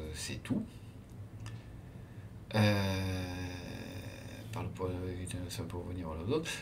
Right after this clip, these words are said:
Voilà, ça c'est des compléments circonstanciels. Bon,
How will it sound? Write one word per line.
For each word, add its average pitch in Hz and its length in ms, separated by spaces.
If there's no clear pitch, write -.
Voilà, 107 300
ça - 160
c'est 139 160
des 123 200
compléments 104 380
circonstanciels. - 720
Bon, 85 140